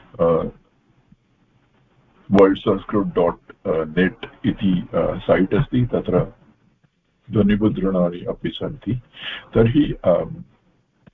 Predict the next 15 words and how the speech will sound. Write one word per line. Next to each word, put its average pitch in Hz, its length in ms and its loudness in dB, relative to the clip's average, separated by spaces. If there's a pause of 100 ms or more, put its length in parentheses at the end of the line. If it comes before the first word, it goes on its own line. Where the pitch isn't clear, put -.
(360)
प्रारम्भकाले 113 920 2
ये 131 100 0
वर्गाः 104 440 2
आसन्, 92 520 -2 (680)
अ, 80 340 0 (1600)
अ, 87 120 0
तत्र 117 520 2 (240)
ये 107 140 4
छात्राः 110 500 2
आसन् 90 380 -2
तेषां, 120 520 0
अ, 85 600 -4 (480)
प्रश्नः, 101 580 2 (560)
अ, 82 120 -20 (2000)
अ, 165 160 -6